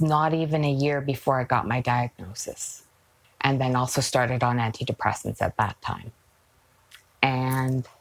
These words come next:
it's been ongoing. I mean, I have had some good times throughout, but, uh, it's been pretty unrelenting and pretty prohibitive.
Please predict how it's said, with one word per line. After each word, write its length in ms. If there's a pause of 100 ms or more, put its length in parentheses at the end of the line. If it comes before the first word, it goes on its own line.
(140)
it's 420
been 320
ongoing. 840 (680)
I 60
mean, 160
I 40
have 220
had 220
some 240
good 220
times 420
throughout, 640 (100)
but, 200 (120)
uh, 300 (760)
it's 380
been 600 (600)
pretty 500
unrelenting 1120
and 800 (500)
pretty 280
prohibitive. 920